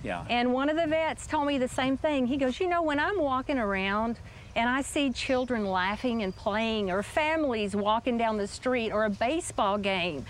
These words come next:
Speaker 2: he said, "I feel so much joy in my heart because I had a part of that freedom."
Speaker 1: Hmm. What a
Speaker 2: And so
Speaker 1: beautiful
Speaker 2: it, it gives me chills even talking about it because he said, "You know, freedom is life and joy."
Speaker 1: Yeah.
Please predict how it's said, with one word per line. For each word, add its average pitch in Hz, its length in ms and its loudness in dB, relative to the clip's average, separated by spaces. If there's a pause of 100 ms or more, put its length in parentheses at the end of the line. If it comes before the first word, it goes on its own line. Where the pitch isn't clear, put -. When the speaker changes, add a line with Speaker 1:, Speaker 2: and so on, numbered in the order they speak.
(500)
Speaker 2:
he 311 160 0
said, 254 440 0
"I 285 240 0
feel 285 360 0
so 330 340 0
much 370 380 -2
joy 320 420 0
in 233 100 2
my 208 180 0
heart 285 520 0
because 269 300 0 (100)
I 339 180 2
had 403 220 0
a 320 60 2
part 294 320 0
of 247 80 0
that 208 160 2
freedom." 233 520 -2 (120)
Speaker 1:
Hmm. - 160 -6 (440)
What 240 120 0
a - 20 2
Speaker 2:
And 247 140 0
so 294 140 0
Speaker 1:
beautiful 262 300 0 (140)
Speaker 2:
it, 262 360 0
it 220 220 0
gives 392 280 0
me 403 100 2
chills 427 480 0
even 294 240 2
talking 403 400 0
about 240 340 2
it 196 140 -2
because 240 420 0 (300)
he 339 180 -2
said, 302 380 0
"You 277 80 2
know, 269 140 2
freedom 370 680 0
is 196 220 -2
life 190 560 0
and 180 120 0
joy." 160 460 -2 (100)
Speaker 1:
Yeah. 104 220 -4